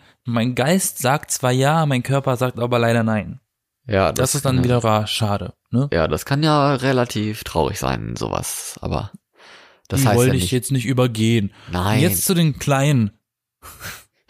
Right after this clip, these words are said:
Speaker 1: Ich lass
Speaker 2: <laughs>
Speaker 1: uns jetzt mal außen vor, weil wir sind die perfekte Generation.
Speaker 2: Wie genau, wir sind so die,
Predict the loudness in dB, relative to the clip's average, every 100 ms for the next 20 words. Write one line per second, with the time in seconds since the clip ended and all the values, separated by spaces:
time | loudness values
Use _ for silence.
0 | -4 2 2 2 0 0 0 2 0 2
1 | 2 0 2 2 2 2 2 2 0 -2
2 | -2 -2 -2 0 2 2 0 -4 -6 -6
3 | -8 _ _ _ -4 -2 0 2 4 4
4 | 2 -2 -2 -2 -2 -2